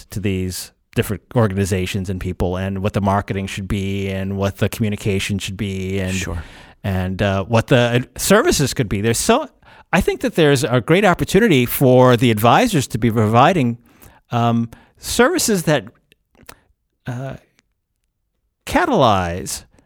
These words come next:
Speaker 1: more inclusivity in
Speaker 2: Mm-hmm.
Speaker 1: organizations. And,
Speaker 2: I love
Speaker 1: and
Speaker 2: it.
Speaker 1: that's something I'm trying to do with a number of associations like the Tech Alliance,
Speaker 2: Mm-hmm.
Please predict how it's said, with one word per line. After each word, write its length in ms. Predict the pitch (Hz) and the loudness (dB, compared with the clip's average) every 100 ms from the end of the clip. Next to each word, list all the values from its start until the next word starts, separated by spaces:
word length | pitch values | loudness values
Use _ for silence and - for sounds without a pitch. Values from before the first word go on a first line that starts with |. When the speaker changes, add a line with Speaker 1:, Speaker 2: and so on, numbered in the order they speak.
| _ | _
Speaker 1:
more 220 | 135 151 147 | 2 4 4
inclusivity 720 | - 139 - 135 117 95 107 113 | 4 2 4 2 2 0 -2 -2
in 60 | |
Speaker 2:
Mm-hmm. 20 | 101 | 2
Speaker 1:
organizations. 840 | 101 98 92 92 95 - 160 - _ _ _ _ _ _ _ _ _ _ - _ | 2 0 -2 -4 -8 -12 -16 -20 _ _ _ _ _ _ _ _ _ _ -20 _
And, 160 | 139 131 | 2 2
Speaker 2:
I 20 | |
love 60 | 131 | 4
Speaker 1:
and 80 | 147 | 4
Speaker 2:
it. 40 | |
Speaker 1:
that's 180 | 190 - | 4 4
something 240 | 226 185 156 | 2 2 2
I'm 120 | 143 | 2
trying 180 | 151 143 | 2 2
to 80 | |
do 100 | 135 | 4
with 140 | 131 117 | 4 4
a 60 | |
number 320 | 120 180 311 165 | 4 4 4 4
of 100 | 123 | 4
associations 880 | 131 - 117 - 117 110 - 104 | 2 4 4 2 2 0 0 -2
like 200 | 113 113 | -2 0
the 80 | 127 | 0
Tech 240 | - 135 147 | 2 2 4
Alliance, 500 | 123 113 113 120 123 | 2 2 0 0 2
Speaker 2:
Mm-hmm. 240 | 110 | 2